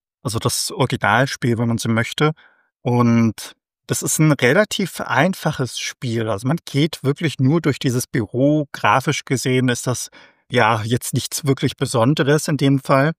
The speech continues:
sondern einfach dieser Stil, den man da hat.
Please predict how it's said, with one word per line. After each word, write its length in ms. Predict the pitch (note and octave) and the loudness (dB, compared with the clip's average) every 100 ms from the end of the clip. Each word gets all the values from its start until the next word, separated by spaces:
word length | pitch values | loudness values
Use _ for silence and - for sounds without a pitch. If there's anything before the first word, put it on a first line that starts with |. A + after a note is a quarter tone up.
| _ _ _ - | _ _ _ -6
sondern 280 | B2+ A#2+ A#2+ | 0 0 2
einfach 320 | B2+ - B2 | 2 0 -2
dieser 500 | B2+ C3+ A#2+ A#2 - | -2 2 2 2 0
Stil, 840 | - - - - C3 F3 C3+ G#2 - | -8 -12 -12 -2 2 4 2 0 -4
den 160 | - G#2+ | -4 -2
man 160 | A2 G#2+ | -2 0
da 320 | A2 G2 - | 0 0 0
hat. 380 | B2 - - | 0 -2 -14